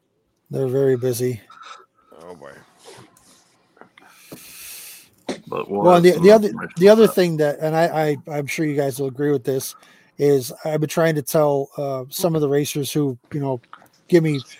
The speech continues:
Speaker 1: a lot of their feedback in private and a lot of it's complaining. I said, "Guys, there's gonna come a point at which, um, you know, other groups of racers are just gonna be more important than you are because they wanna come and participate and not complain all the time."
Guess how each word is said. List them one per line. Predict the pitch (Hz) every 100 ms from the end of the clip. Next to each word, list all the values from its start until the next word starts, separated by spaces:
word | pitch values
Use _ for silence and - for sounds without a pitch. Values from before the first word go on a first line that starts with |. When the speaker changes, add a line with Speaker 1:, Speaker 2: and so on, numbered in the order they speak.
| _ -
Speaker 1:
a | 151
lot | 151 147
of | 135 120 -
their | 147 147
feedback | - 160 160 135 139 131
in | 143
private | 120 151 147 135 135
and | 131
a |
lot | 131 139
of | 131
it's | 127
complaining. | 143 127 151 151 135
I | 127
said, | 120 135
"Guys, | 147 147 123 - _ _ _ -
there's | 139 123
gonna | 160
come | 151 165
a | 147
point | - 160 151
at | 131
which, | 135 127 - - - - _ _ 139
um, | 131 127 120 113 _ _ _ _ -
you | 147
know, | 127 123 - _ -
other | 175 175
groups | 156 175 -
of | 151
racers | 175 - 131
are | 131
just | 139 -
gonna | 147
be | 135 139 135 120 _ _ -
more | 131 143 135
important | 127 156 143
than | 135 131
you | 151
are | 127 117
because | 123 - 127 120 120
they | 127
wanna | 135 131 123
come | - 135
and | 127
participate | - 120 165 - - 131 127 _ - -
and | 127
not | 123 123
complain | 135 151 147
all | 120
the | 113
time." | 127 104